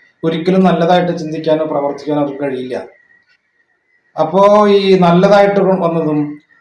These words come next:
അതേപോലെ തന്നെ ദുരിതങ്ങളായിട്ടിരിക്കുന്നത് ആയിട്ടുള്ള കുടുംബങ്ങളാണെങ്കിലും ഒരു കാലഘട്ടം കഴിഞ്ഞപ്പോ അവരൊക്കെ നശിച്ചുപോയി. ആ നശിച്ചുപോയതിനു ശേഷം ആ തലമുറകള് പിന്നെ നന്നാവാനായിട്ട് ബുദ്ധിമുട്ടാ വന്നിട്ടുള്ളത്. അവരുടെ കണ്ണികള്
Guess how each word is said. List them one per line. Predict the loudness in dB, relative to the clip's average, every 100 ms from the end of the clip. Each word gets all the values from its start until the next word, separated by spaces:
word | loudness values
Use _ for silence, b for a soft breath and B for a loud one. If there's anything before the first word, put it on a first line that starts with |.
| 0
അതേപോലെ | 2 4 2
തന്നെ | 0 -2 -2
ദുരിതങ്ങളായിട്ടിരിക്കുന്നത് | -2 0 2 4 4 2 -2 -2 -4 -4 -6 -6 -8 -14 _ -2
ആയിട്ടുള്ള | 0 2 0
കുടുംബങ്ങളാണെങ്കിലും | -4 -6 -4 -2 -2 -2 -4 -6 -10 -12 _ _ _ _ _ _ _ _ _ -2
ഒരു | 2 4
കാലഘട്ടം | 4 4 2 2 2
കഴിഞ്ഞപ്പോ | 2 2 2 2
അവരൊക്കെ | 0 -2 -2
നശിച്ചുപോയി. | -4 -8 -10 -8 -8 -8 -16 _ _ _ _ _ _ _ -2
ആ | 0
നശിച്ചുപോയതിനു | 2 0 -4 -6 0 2 4 2 0
ശേഷം | 2 2 2 0 0 -4 B B B _ 0
ആ | 0 2
തലമുറകള് | 0 0 0 0 2 2 2 0 -4
പിന്നെ | -4 -2
നന്നാവാനായിട്ട് | -2 -2 0 0 -2 -6
ബുദ്ധിമുട്ടാ | -10 -10 -12 -8 -8
വന്നിട്ടുള്ളത്. | -8 -10 -14 -18 -20 -20 _ _ _ _ _ _ _ _ _ _ _ -2
അവരുടെ | 0 2 2
കണ്ണികള് | 2 2 4 4 4